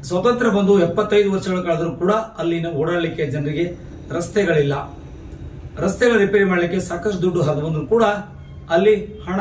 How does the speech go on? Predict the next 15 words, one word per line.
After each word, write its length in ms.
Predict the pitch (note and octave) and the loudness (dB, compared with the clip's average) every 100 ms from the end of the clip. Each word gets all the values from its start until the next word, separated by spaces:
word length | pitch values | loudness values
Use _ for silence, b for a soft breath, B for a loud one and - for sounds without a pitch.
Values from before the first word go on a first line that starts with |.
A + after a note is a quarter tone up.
| F#3+ | 0
ಎಲ್ಲ 240 | E3+ E3 | 2 0
ನಾಪತ್ತೆ, 680 | C#3+ D#3 F#3+ F#3 A3 A3 - - - E3+ | -2 -4 -4 -2 -2 -2 -8 -16 -8 -2
ಇದ್ದಿದ್ದ 340 | E3+ G3 F3 | 0 0 0
ರಸ್ತೆ 280 | E3 - E3 | -2 -2 0
ಹಾಳಾಗಿ 400 | B2 D3 E3+ E3 | 0 2 2 0
ಹೋಗಿರೋದಕ್ಕೆ 460 | D3+ C#3 D#3 D3 | 0 -2 -4 -6
ಬಗ್ಗೆ 380 | D#3 F#3 F#3+ G3 - - - | -4 0 0 -2 -8 -16 -6
ವರದಿ 300 | C3+ C#3+ E3+ | -2 4 4
ಮಾಡಲಾಗಿತ್ತು. 760 | E3 D3+ C#3 C3 B2+ - - - | 4 2 2 0 -2 -6 -8 0
ಆದರೆ 400 | E3 F#3 G#3 F#3+ - - - | 2 2 -2 -6 -14 -16 -6
ತಾನಾಜಿ 400 | G3+ A3+ A3+ A3 | -2 0 0 -2
ಪಾಟೀಲ್ 500 | A3 F#3+ F3 F3 D#3+ | -4 -4 -2 0 -2
ಪಿ 160 | - F3 | -6 -6
ಡಿ 160 | D3+ | -2
ಒ 140 | D3+ | 0